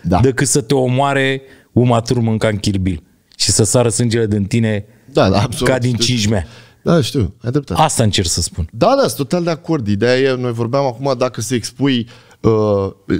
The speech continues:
Speaker 1: mi se pare că nu trebuie întrerupt asta și trebuie lăsată creativitatea asta, chiar dacă uneori e extrem, e morbidă creativitatea asta la unii, adică, dar mi se pare că trebuie să o lași să existe acolo, în colțul ăla, întunecat al internetului. Mi se pare,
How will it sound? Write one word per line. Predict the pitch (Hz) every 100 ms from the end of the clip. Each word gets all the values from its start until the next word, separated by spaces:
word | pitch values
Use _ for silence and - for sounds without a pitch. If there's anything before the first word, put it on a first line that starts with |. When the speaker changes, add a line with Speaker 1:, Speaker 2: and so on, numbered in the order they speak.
| -
Speaker 1:
mi | 110
se | 123 120
pare | 143
că | 147 147
nu | 143 160
trebuie | 165 160 131 131
întrerupt | 110 110 107 110 110
asta | 117 117
și | 123 -
trebuie | 123 120
lăsată | 117 147 131 113
creativitatea | 90 104 95 95 92 104 117
asta, | 113 110
chiar | 113
dacă | 113 104 104
uneori | 104 107 107 104 - _ _ _ _ _ _
e | - 101
extrem, | 92 - - 117 98
e |
morbidă | 107 110 107 139 104 82
creativitatea | - 80 82 80 82 82
asta | 85 -
la | 92
unii, | 85 78 82
adică, | 85 - -
dar | - 104
mi | 104
se | 98
pare | 98 160
că | 180
trebuie | 175 175 139
să | 104
o |
lași | 107 127
să | 165
existe | 156 170 -
acolo, | 180 180 175
în | 117 92
colțul | - 127 113 120
ăla, | 101 -
întunecat | - 92 98 92 107 101
al | 90 87 82
internetului. | 92 92 101 98 82 78 - -
Mi | -
se | 98 110
pare, | 123 131 135